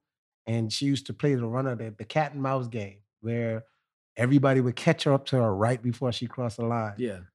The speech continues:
Speaker 1: Last year, sh-, that whole model changed. Shelly Ann got away and stayed away.
Speaker 2: Yeah, yeah.
Speaker 1: <laughs> Stayed away.
Speaker 2: For sure.
Speaker 1: So I think in this process now that, that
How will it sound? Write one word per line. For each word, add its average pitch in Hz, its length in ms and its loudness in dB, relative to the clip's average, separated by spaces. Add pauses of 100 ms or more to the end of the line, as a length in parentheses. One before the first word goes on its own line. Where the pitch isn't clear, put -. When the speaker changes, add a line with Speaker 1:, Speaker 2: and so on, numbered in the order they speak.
(140)
Speaker 1:
Last 190 460 4
year, 143 120 2
sh-, 135 120 -6 (160)
that 143 160 4
whole 143 580 6
model 127 320 4
changed. 107 600 -6 (360)
Shelly 165 380 2
Ann 165 180 6
got 170 180 10
away 202 440 6
and 104 120 -8
stayed 135 360 0
away. 101 260 -6 (180)
Speaker 2:
Yeah, 139 120 8
yeah. 131 180 6
Speaker 1:
<laughs> - 0 -
Stayed 208 260 10
away. 202 460 4 (100)
Speaker 2:
For 147 120 4
sure. 131 340 2 (100)
Speaker 1:
So 135 140 -4
I 131 140 6
think 175 280 4
in 127 200 4
this 151 200 4
process 165 580 2
now 156 280 0
that, 123 280 -6 (180)
that 113 220 -8